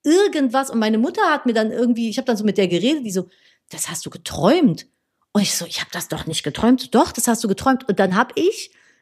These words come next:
fest überzeugt davon, das geträumt zu haben, bin ich damit so in den, in den Abend gegangen.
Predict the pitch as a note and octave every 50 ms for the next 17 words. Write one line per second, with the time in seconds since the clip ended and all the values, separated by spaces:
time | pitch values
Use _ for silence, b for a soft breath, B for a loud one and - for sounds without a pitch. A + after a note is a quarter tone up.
0 | b b b _ _ _ _ _ _ _ _ - - - - - E4 G#4 - -
1 | - B4 A#4 A4 G4+ - - F4+ E4 F4 F4 - D#4 - - A#3 F#3 G3+ B3+ D4
2 | B3+ B3 A#3 - - - G#3 - - C4 C#4 D#4+ F#4 - - F4+ C4 A3 G#3 G#3+
3 | A#3 A3+ G#3 G3 G3 F3+ - B3+ B3+ D4+ D4+ - C4 A#3+ C4 B3 - C4 - -
4 | A3 G#3 A3+ A3+ A3 A3+ - - A3+ A3 A3 A3 - - F#3 B3 D4 C#4+ C4+ -
5 | A#3 F3+ F#3 E3 E3 F#3 A#3 B3